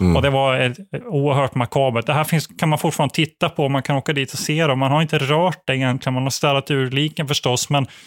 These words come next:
Speaker 2: men, eh, man har inte rört det sedan dess. Och några av dem som, föräldrarna till många av de barn som dog här, eh, används som guider i det här till turist som vill komma dit. Och det, man har en minnesdag för den här händelsen.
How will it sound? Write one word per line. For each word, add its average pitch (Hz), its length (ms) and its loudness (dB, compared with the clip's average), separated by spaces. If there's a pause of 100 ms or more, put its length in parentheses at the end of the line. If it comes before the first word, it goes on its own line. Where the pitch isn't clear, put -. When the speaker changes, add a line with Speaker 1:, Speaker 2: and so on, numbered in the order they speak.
(180)
Speaker 2:
men, 131 260 0
eh, 131 220 0
man 131 140 0
har 131 80 2
inte 147 160 0
rört 143 300 0
det 135 60 -8
sedan 127 180 -4
dess. 123 400 -2
Och 135 160 -6 (240)
några 139 280 2
av 147 60 2
dem 135 180 2
som, 127 360 -2 (560)
föräldrarna 151 800 2 (460)
till 135 280 0
många 135 320 2
av 131 100 2
de 123 340 0
barn 123 360 2
som 131 180 0
dog 147 320 0
här, 123 480 -2
eh, 165 420 -4 (120)
används 131 400 0
som 120 180 -2
guider 123 500 0
i 135 60 -2
det 117 100 -2
här 113 400 -2
till 117 160 -8
turist - 460 -6
som - 220 -4
vill 113 80 -4
komma 117 240 -4
dit. 123 340 -2
Och 127 60 -2
det, 120 140 0 (300)
man 135 120 2
har 131 140 4
en 131 180 2
minnesdag 139 760 0
för 127 100 -8
den 120 140 -4
här 107 80 -2
händelsen. 120 580 -2